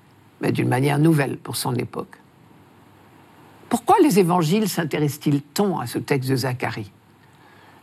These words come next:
Parce que dans un premier temps, après la mort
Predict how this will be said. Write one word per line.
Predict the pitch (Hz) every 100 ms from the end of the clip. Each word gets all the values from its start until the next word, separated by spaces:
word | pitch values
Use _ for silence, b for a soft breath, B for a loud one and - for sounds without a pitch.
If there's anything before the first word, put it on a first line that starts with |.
| - -
Parce | 175 165
que | -
dans | 220 214 202
un | 196
premier | 185 - 254 233 202
temps, | 202 170 170 214 - _ _ _ B B B B
après | - - - 254
la | 208 151
mort | 143 135 -